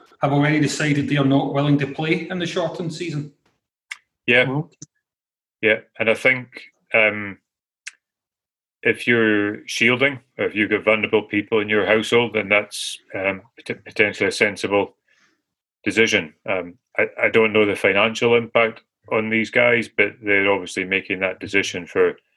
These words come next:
Speaker 2: the, the correct reasons for them and their family.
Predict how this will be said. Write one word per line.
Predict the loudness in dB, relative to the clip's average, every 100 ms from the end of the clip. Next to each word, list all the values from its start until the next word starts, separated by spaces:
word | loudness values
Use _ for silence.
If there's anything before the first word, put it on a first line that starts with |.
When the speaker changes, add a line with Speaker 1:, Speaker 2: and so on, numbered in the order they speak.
| _ _ _ _ _ _ _
Speaker 2:
the, | -4 -2 -4 -8
the | -10
correct | -2 2 2 0
reasons | 0 0 -2 -8
for | -6 0
them | 2 2
and | 0
their | 0 2
family. | 2 0 -2